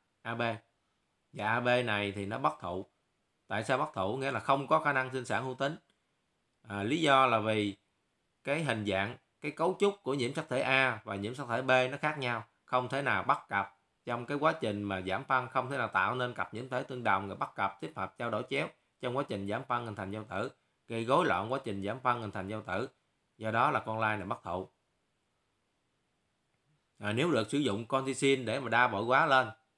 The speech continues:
colchicine là một cái hóa chất là dùng để đa bội hóa, nghĩa là nó gấp đôi bộ nhiễm sắc thể.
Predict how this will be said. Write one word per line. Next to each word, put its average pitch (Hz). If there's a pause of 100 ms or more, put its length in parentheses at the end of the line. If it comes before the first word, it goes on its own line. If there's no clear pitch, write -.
(260)
colchicine 131
là 107
một 98
cái 131
hóa 147
chất 180 (520)
là 104
dùng 101
để 98
đa 123
bội 101
hóa, 135
nghĩa 131
là 123
nó 131
gấp 160
đôi 127
bộ 104
nhiễm 107
sắc -
thể. 101